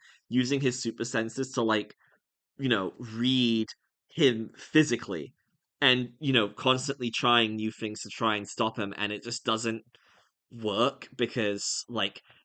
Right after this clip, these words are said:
oh, he doesn't actually have bones anymore. Whatever they've done to super soldier him, it's clearly very different than what happened with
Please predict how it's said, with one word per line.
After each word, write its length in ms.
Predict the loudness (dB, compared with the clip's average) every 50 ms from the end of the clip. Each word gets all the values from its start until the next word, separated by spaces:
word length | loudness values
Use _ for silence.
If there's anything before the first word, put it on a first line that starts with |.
| _ 0 4
oh, 160 | 4 4 4
he 120 | 2 2
doesn't 280 | 2 2 2 2 2 0
actually 420 | 0 -2 -2 -2 0 2 2 2 2
have 340 | 2 0 0 0 -2 -6
bones 380 | -4 -4 -2 -2 -4 -6 -8 -8
anymore. 500 | -8 -8 -10 -12 -12 -12 -14 -14 -14 -16 -16 _ _ _ _ _
Whatever 320 | 0 2 4 4 6 6 6
they've 180 | 6 6 4
done 200 | 4 0 0 0 -2
to 100 | -6 -6
super 320 | -4 -4 -4 -4 -4 -6
soldier 380 | -6 -4 -4 -4 -4 -4 -6 -6
him, 260 | -4 -4 -6 -4 -6
it's 160 | -8 -10 -10
clearly 380 | -12 -4 0 2 2 2 2 0
very 260 | 2 0 2 2 0
different 480 | -2 -2 -6 -6 -6 -8 -10 -10 -8 -8
than 200 | -8 -6 -6 -6
what 120 | -10 -8
happened 380 | -8 -8 -8 -8 -10 -10 -8 -8
with 180 | -8 -10 -10